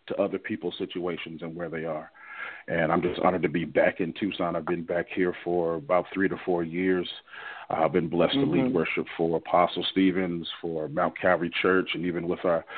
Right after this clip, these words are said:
Speaker 1: our new pastor here at T C I, um, uh, Miles, uh, Pastor Miles, Demetrius Miles, uh,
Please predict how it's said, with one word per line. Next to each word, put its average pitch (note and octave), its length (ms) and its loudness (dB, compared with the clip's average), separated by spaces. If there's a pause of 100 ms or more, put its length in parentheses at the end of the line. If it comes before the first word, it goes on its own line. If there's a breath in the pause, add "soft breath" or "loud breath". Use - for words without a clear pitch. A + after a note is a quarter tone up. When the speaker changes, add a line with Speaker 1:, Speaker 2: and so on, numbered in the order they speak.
(200 loud breath)
Speaker 1:
our E2 100 6
new E2+ 180 0
pastor F2+ 540 2
here F#2 260 0
at D#2 140 -4
T F2 160 -6 (100)
C F2 200 -4
I, F2 260 4 (440 loud breath)
um, E2+ 580 -4
uh, F2+ 60 0
Miles, F2 440 4 (200)
uh, E2 280 -10 (340)
Pastor F2 300 0
Miles, E2+ 320 -4
Demetrius F2+ 380 -8
Miles, F2 360 -4 (400 loud breath)
uh, G2+ 280 -2